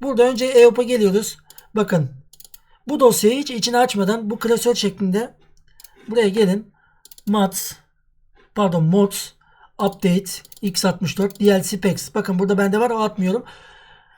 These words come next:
Bu klasördeki E U P dosyasını böyle gelin. Buraya sürükleyip atın. Zaten olmuştur.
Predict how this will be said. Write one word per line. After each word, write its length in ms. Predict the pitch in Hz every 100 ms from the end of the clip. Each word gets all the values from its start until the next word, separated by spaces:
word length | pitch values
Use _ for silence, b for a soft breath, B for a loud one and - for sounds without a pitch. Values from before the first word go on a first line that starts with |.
| B -
Bu 160 | 269 247
klasördeki 540 | 269 262 196 202 208
E 80 | 262
U 40 | 247
P 80 |
dosyasını 460 | 208 202 190 196 190
böyle 200 | 233 208
gelin. 380 | 190 240 214 247 - _ _ - -
Buraya 300 | 196 247 208
sürükleyip 560 | - 247 254 226 254 -
atın. 360 | 220 208 247 - - _ _ _
Zaten 380 | 214 185 226
olmuştur. 680 | 247 226 208 180 - 214 -